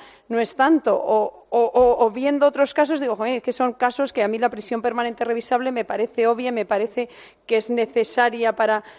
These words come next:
para hacer esto". Y los mismos que, que protestan por esto de los jueces, lo otro les parece fatal,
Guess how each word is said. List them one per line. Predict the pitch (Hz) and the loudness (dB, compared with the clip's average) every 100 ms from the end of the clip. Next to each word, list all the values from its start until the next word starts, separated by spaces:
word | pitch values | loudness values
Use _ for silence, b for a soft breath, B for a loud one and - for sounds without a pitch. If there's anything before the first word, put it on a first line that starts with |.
| B - | B -2
para | 220 214 | 0 2
hacer | 226 269 | 2 0
esto". | 349 - 208 | 0 -2 -2
Y | |
los | 202 202 | 0 -2
mismos | 254 254 277 - | -4 -2 -4 -4
que, | 277 262 | -6 -6
que | 240 254 | -4 -6
protestan | 240 240 240 294 - 190 | -2 -2 -2 -4 -4 -4
por | 202 | -2
esto | 226 - | -4 -2
de | 254 | 0
los | 247 247 | 0 -2
jueces, | 285 277 294 262 | -2 0 0 2
lo | 233 | 0
otro | 233 | 0
les | 240 | -2
parece | 254 254 | -2 0
fatal, | 240 247 277 | 0 2 2